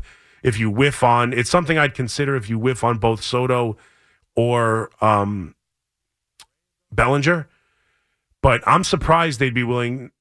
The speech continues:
to move on from him. I know they're in a, a little bit of an upheaval, I suppose. They are now moving on. From the, they just, uh, hired, they're gonna hire a new manager. I think they did. I can't remember if they did. Um,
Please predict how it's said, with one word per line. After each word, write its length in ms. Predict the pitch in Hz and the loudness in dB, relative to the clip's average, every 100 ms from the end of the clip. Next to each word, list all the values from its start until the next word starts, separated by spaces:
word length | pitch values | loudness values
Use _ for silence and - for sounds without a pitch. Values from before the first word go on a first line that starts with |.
| _ | _
to 240 | - 113 107 | -6 -2 -2
move 180 | 123 120 | 0 2
on 180 | 120 110 | 2 0
from 200 | 95 82 | -4 -4
him. 140 | 82 | -2
I 100 | 98 | 0
know 180 | 117 139 | 0 0
they're 200 | 139 135 | 0 0
in 80 | 131 | 0
a, 180 | 123 120 | -2 -4
a 80 | 117 | -2
little 200 | 123 135 | 0 0
bit 100 | 131 | 0
of 100 | 123 | 0
an 60 | 117 | 0
upheaval, 460 | 110 117 156 160 | -2 -4 -8 -6
I 60 | 151 | -6
suppose. 520 | 147 131 151 160 147 - _ _ _ _ | -8 -6 -4 -4 -8 -14 _ _ _ _
They 240 | 139 127 | 2 2
are 180 | 123 117 | 4 2
now 480 | 120 127 120 120 90 - _ _ _ _ _ _ - | 4 4 4 2 0 -12 _ _ _ _ _ _ -2
moving 280 | 139 127 123 | 0 2 2
on. 180 | 120 113 | 2 0
From 160 | 123 | -4
the, 160 | 120 123 | -8 -2
they 160 | 117 | 0
just, 400 | 110 113 - - | 0 0 -4 -6
uh, 100 | 113 | -2
hired, 380 | 95 117 117 110 | 2 4 2 0
they're 80 | 110 | -2
gonna 140 | 110 | 0
hire 180 | 107 117 | 2 2
a 60 | 110 | 2
new 100 | 107 | 0
manager. 640 | 127 165 165 147 160 147 _ _ _ _ _ _ - | 2 2 0 0 -2 -2 _ _ _ _ _ _ -20
I 80 | |
think 60 | 80 | -16
they 260 | 85 - 98 | -14 -10 -10
did. 160 | 69 | -10
I 60 | - | -16
can't 200 | - 104 | -12 -10
remember 280 | 90 87 76 | -8 -10 -14
if 80 | |
they 100 | - | -18
did. 240 | 62 57 - _ _ _ _ - | -20 -20 -20 _ _ _ _ 0
Um, 540 | 123 123 113 117 117 | 2 2 2 -2 -8